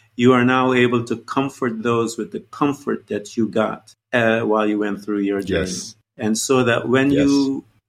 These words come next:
Speaker 1: uh, what happens when you go through and you're able to do that? Well, a couple of things,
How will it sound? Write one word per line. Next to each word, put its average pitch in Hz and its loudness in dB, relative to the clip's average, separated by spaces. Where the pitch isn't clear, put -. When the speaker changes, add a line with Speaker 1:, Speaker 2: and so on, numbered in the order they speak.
Speaker 1:
uh, 123 -6
what 131 2
happens 151 -2
when 131 2
you 117 0
go 110 0
through 113 -4
and 107 -2
you're 107 0
able 107 0
to 107 -12
do 107 -6
that? 101 -10
Well, 120 -8
a - -20
couple 156 -2
of - -2
things, 104 -6